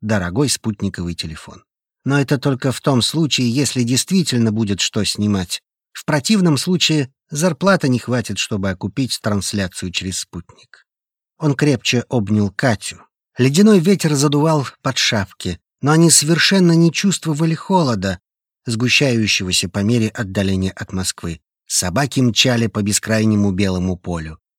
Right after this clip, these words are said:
Небосвод вихрился чёрными тучами, дорога справа была еле различима.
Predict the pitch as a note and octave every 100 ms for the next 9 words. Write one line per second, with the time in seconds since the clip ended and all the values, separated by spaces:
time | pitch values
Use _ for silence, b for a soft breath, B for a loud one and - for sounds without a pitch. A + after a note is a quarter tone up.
0 | - A#2+ A#2 B2+ - B2 D3+ - - -
1 | - A2+ B2+ - E3+ C3 - B2+ D3 C#3
2 | C3 C3+ C3 E3+ A#2+ A2 G2+ F2+ _ -
3 | G#2+ B2 C3+ - C#3+ F#3+ F#3 C3+ B2+ C3+
4 | A#2 A2+ G#2 G2 F#2 F2+ - D2+ E2